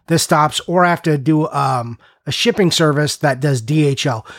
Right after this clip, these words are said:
So if you are getting stuff from, like, other parts of the country, or other parts of the country, other parts of the world, different countries,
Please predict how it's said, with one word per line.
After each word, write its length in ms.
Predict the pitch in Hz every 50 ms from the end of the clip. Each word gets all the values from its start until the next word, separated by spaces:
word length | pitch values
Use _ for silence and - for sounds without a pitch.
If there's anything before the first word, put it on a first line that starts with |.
| - _
So 180 | - 170 180 -
if 180 | 226 240 185
you 200 | 240 233 196 160
are 240 | 160 156 156 156 165
getting 280 | 156 139 156 160 165 170
stuff 300 | - - - 175 175 -
from, 320 | - - 160 143 135 131
like, 300 | 131 131 127 120 113 - - -
other 160 | 151 160 151
parts 260 | 131 165 160 - -
of 60 | 147
the 60 | 135
country, 540 | - - 143 131 - - 156 160 156 151 139 -
or 160 | - 147 147
other 160 | 147 147 143
parts 220 | 117 - 135 113 -
of 60 | 110
the 160 | 104 101 101 - - _ _ _
country, 260 | - - 120 - 113 - _ _ _
other 180 | 196 208 220 180
parts 260 | - 180 190 180 -
of 140 | - - 139
the 80 | 123 147
world, 380 | 123 117 143 165 160 147 123
different 280 | 113 147 120 143 135 123
countries, 420 | - 165 147 - 135 127 120 -